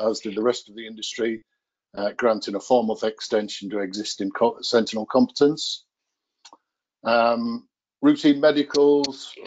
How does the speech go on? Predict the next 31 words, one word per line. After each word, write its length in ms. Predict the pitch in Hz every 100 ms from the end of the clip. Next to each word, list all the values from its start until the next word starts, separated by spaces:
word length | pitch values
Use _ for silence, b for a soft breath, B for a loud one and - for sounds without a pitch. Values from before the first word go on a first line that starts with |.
| -
uh, 280 | 113 110 110 113
we 320 | 113 110 110
were 340 | - 110 107
struggling 400 | 98 143 123 117
to 100 | -
get 280 | 117 - -
medicals, 920 | 117 123 - 120 120 110 - - - -
uh, 200 | 113 120
undertaken. 760 | 110 104 131 117 - 120 117 B B
And 120 | 123
again, 480 | 123 131 123 113 110 _ _ -
the 120 | 104
O 80 | 113
R 180 | 107 107
R 160 | 107 104
sent 260 | - 110
some 200 | - 101
good 180 | 95 107
guidance 460 | 117 104 101 98 113
out 160 | 101 101
on 160 | 101
that, 220 | 117 120 - _ _ _
allowing 400 | 98 98 101 98
us 140 | 101 95
to 100 | -
put 220 | - 107
in 80 | 92
place, 480 | - 104 101 - -
uh, 160 | 101 101
measures 720 | 101 101 98 101 - - -
for, 280 | - 101 101